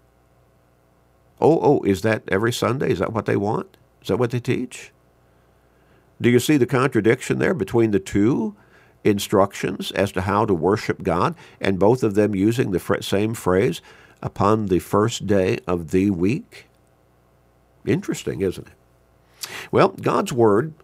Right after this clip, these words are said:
so God says that we are to worship Him in song, but through a cappella singing. But churches today, denominations,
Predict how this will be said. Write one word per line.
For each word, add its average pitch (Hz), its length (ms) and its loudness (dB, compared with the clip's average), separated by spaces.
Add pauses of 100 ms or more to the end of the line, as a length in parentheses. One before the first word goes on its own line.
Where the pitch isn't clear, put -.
(180)
so 95 220 -2
God 165 380 0
says - 640 -6 (580)
that 123 180 2
we 165 220 2
are 113 220 6
to 95 580 0
worship 101 540 -2
Him 95 480 -2 (1080)
in 135 140 0
song, 202 720 -2 (1200)
but 117 200 -2 (160)
through - 260 -4
a 151 140 -2
cappella - 720 -6 (140)
singing. - 540 -6 (2000)
But 110 140 0
churches - 440 -2
today, 98 640 0
denominations, 110 1000 0